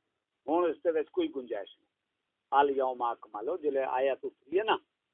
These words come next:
اس ویلے دین تہاڈا کامل ہو گیا۔ ہن جڑے احکام او آخری دین وچ ہن، او ساڈے کول ہن چلدے پے۔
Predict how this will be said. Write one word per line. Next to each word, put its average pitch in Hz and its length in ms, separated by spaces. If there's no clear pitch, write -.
اس 147 200
ویلے 123 220
دین 156 400
تہاڈا 131 440
کامل 165 380
ہو 90 160
گیا۔ - 180
ہن 185 220
جڑے 214 320
احکام 190 800
او 185 220
آخری 226 560
دین 170 340
وچ 156 180
ہن، 160 220
او 226 260
ساڈے 160 320
کول 143 180
ہن 117 160
چلدے 107 320
پے۔ - 140